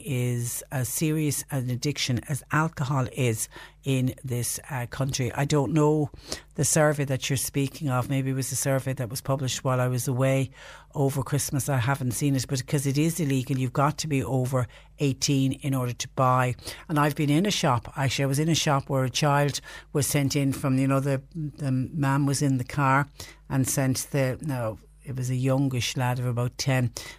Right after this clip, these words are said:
sent the lad into the shop to do the lotto, and the owner of the shop said, "I'm sorry, I can't sell you a lotto ticket." And he said, "It's for my mum out in the car."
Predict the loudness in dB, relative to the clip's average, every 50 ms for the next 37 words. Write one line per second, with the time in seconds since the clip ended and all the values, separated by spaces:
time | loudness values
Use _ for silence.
0 | -16 -14 -4 -2 0 0 0 -2 -2 0 2 2 2 2 2 0 0 -2 -2 -4
1 | -2 0 0 0 0 0 -2 -4 0 0 0 2 2 2 2 2 2 2 0 0
2 | 0 0 0 -2 -2 -2 0 0 0 -2 -4 -4 -2 -2 -2 -2 -2 -4 -6 -10
3 | -6 -2 0 2 2 2 2 2 0 0 -2 0 0 0 0 -2 -4 -6 -6 -2
4 | 0 2 2 2 0 -2 -8 -4 -2 0 0 0 -2 -2 -2 -2 0 2 2 2
5 | 2 2 2 2 0 -2 -4 -8 -6 -2 -2 -2 -2 -2 -2 -2 -2 -2 0 0
6 | 0 0 -2 -4 -4 -4 -4 -4 -4 -6 -6 -4 -4 -4 -4 -6 -10 -16 -16 -16
7 | -18 -20 -18 -16 -14 -14 -14 -14 -10 -6 -4 -4 -2 -2 -2 -2 -2 -4 -8 -6
8 | -4 -2 0 0 2 2 2 2 4 4 2 0 0 -2 -4 -4 -4 -4 -2 0
9 | 2 2 2 0